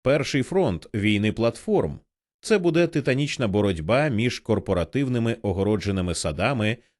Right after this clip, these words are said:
та відкритими децентралізованими світами. Битва за користувачів, за розробників, за стандарти. Це конфлікт ідеологій, централізований контроль проти радикальної свободи.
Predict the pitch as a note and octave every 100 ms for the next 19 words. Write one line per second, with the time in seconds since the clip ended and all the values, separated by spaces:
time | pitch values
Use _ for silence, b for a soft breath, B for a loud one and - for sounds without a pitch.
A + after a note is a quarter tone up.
0 | _ G#3 F3 D#3 - G#3 G#3 E3+ E3+ B2+
1 | B2+ B2 A2 G2 F2 A2+ A2+ G#2+ G#2 G2+
2 | - D3 D3+ F2+ D2 - _ _ _ _
3 | G#2 D#3 G3+ E3+ C3+ C3+ B2+ A2+ G#2+ -
4 | F2+ E2 - F#3+ A2+ G2 G2 F2+ E3 D3+
5 | D3+ D3+ D#3 A#2 G2 A2 - C3 B2+ A#2
6 | F2 - D2+ - _ _ _ - D3 D3+
7 | D3 B2 C#3 F3 - - B2 G#2 G2+ A2+
8 | F#3+ G#2 F2+ D2 - _ _ _ G#3 F#3
9 | F#3 D#3+ A2 F3 D3+ C#3 - A2+ F#2+ A#2+
10 | F3+ F3 G#2+ C3 C3+ G#2+ F#2 E2+ F#2 F2+
11 | F#2 F2+ - A#2 C#3+ A#2+ C#2